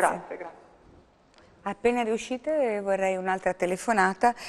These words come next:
Speaker 2: e intanto quindi colgo l'occasione per ricordare ai nostri telespettatori che la prossima puntata, la prossima trasmissione andrà in onda venerdì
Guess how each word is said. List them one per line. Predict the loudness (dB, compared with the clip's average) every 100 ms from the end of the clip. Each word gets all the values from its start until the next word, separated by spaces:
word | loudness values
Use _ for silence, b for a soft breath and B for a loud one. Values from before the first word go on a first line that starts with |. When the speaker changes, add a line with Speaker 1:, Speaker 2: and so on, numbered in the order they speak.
| B -4
Speaker 2:
e | 0
intanto | 2 2 4 2
quindi | 2 2 6
colgo | 8 8 8
l'occasione | 4 4 2 4 4 4 4
per | 6 6 8
ricordare | 8 8 4 2 2 6 6 6
ai | 2
nostri | -2 -4
telespettatori | -2 -2 0 -2 2 2 2 2 2
che | 4 4 4 b b b 4
la | 6 6
prossima | 8 8 6 2 -4 -4
puntata, | -4 -6 -4 2 2 4 2
la | 0
prossima | 0 -2 -2 -4
trasmissione | -4 -4 -4 -4 -2 0 0 -2 b b b -2
andrà | 0 2 2
in | 2
onda | -2 -2 2 4 4 b b b
venerdì | 0 2 2 0 0 -2 -2